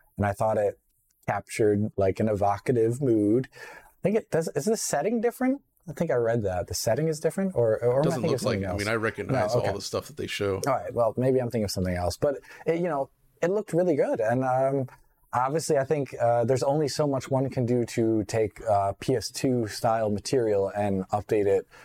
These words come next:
Speaker 2: Yeah.
Speaker 1: into the modern era and, like, be completely faithful, because stuff back then was all sight by hand. Like, if you wanted to make the game look good, you're gonna have to use, like, scanned character models and mocap performance, and,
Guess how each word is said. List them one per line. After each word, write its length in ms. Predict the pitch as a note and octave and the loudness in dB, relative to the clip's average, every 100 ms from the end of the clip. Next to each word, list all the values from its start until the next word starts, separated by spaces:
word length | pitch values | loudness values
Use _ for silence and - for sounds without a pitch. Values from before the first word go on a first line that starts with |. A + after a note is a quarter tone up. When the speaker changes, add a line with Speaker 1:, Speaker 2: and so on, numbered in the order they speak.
| - G2+ | -18 -6
Speaker 2:
Yeah. 160 | F#2+ | -2
Speaker 1:
into 160 | A2 A2 | -2 0
the 100 | A2 | 0
modern 340 | A#2+ C3 A#2 | 2 0 0
era 460 | G2 G#2 G#2 G2+ G2 | 0 2 4 2 2
and, 220 | G#2+ G#2 | 0 0
like, 200 | G2 F#2 - | 0 0 0
be 160 | A#2+ B2 | -2 -2
completely 500 | - - A2+ G2 F2 | -4 -2 0 0 0
faithful, 380 | G2+ F#2 F#2 | 0 0 -2
because 260 | F2 G2 A#2+ | -2 -2 -2
stuff 200 | D#3 C3+ | -2 -2
back 220 | C3 A#2+ | -2 0
then 240 | B2 A2+ G#2+ | 0 0 -2
was 120 | F#2+ | 0
all 300 | G#2 G2+ - - - - - | 0 0 -4 -20 -20 -20 -10
sight 360 | - C#3+ B2+ - | -2 -2 0 0
by 160 | A2 | -2
hand. 480 | F#2 A#2+ G#2+ A2 G2+ | 0 -2 0 -2 0
Like, 180 | G#2 - | 0 0
if 120 | A2+ A2 | -2 0
you 80 | |
wanted 260 | A#2+ B2+ A2+ | 0 0 -2
to 60 | G#2+ | -2
make 200 | A2+ - | -2 0
the 80 | |
game 200 | G#2 G#2+ | 0 0
look 140 | G2+ F#2 | 0 0
good, 180 | G2+ G2 | 2 2
you're 120 | G2+ | 2
gonna 160 | G#2 | 2
have 140 | G#2 - | 0 0
to 80 | G2 | 0
use, 160 | F#2+ | 0
like, 100 | F2+ | -2
scanned 400 | - - F#2 F#2 | -2 -2 0 0
character 340 | - F#2+ F2 F#2+ | 0 0 0 -2
models 500 | F2+ F2+ F#2 F2+ F2+ | -2 0 0 0 0
and 140 | F2+ | 0
mocap 460 | F2+ F#2+ - G2+ - - | 2 0 0 -4 -4 -4
performance, 840 | G#2+ - F#2 F2+ F2+ F2 F2 - | -4 -2 -4 -2 -2 -4 -6 -4
and, 280 | F2 F2 | -2 -4